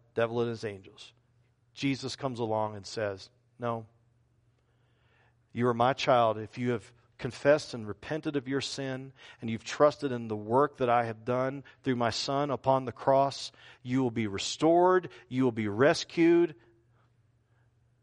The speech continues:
and you will be with me." But we've gotta turn.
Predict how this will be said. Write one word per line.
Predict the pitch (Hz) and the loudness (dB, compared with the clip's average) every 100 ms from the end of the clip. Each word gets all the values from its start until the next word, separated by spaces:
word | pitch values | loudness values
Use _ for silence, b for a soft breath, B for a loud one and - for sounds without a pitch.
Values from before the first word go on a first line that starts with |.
| _ _ _ - | _ _ _ -10
and | 117 117 | -8 -2
you | 131 170 | 2 4
will | 160 135 | 4 2
be | 113 127 | 0 -4
with | 127 113 110 - | -2 -2 -2 -6
me." | 98 - - _ _ _ _ _ _ _ _ _ _ _ _ _ _ _ | -16 -16 -20 _ _ _ _ _ _ _ _ _ _ _ _ _ _ _
But | 131 | 2
we've | 120 110 | 4 2
gotta | 117 120 117 | 4 4 4
turn. | - - 117 90 | -2 -2 0 -2